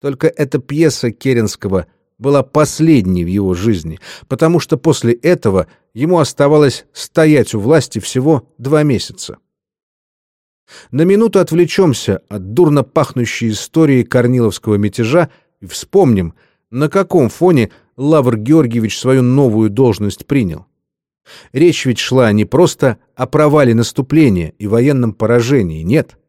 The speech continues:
По всей стране тогда творилось нечто невообразимое. Хаос и неуправляемость, обильная посеянной Временным правительством в марте-апреле, к июлю уже давали обильные всходы.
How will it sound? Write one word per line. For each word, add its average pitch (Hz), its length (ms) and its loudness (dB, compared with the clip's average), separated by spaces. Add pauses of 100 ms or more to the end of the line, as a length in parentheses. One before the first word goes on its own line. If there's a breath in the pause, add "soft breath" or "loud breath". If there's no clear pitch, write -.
(420 soft breath)
По 127 120 -2
всей 180 220 2
стране 151 380 0
тогда 135 300 0
творилось 135 600 2
нечто 143 380 -2
невообразимое. 120 1160 0 (500 soft breath)
Хаос 151 600 0 (260)
и 139 80 -8
неуправляемость, 131 1120 0 (180)
обильная 127 520 2
посеянной 120 680 2
Временным 101 480 0
правительством 147 680 0
в 123 100 -4
марте-апреле, 139 840 0 (340 soft breath)
к - 100 -4
июлю 160 420 4
уже 143 220 4
давали 135 420 4
обильные 123 540 2
всходы. 85 540 -6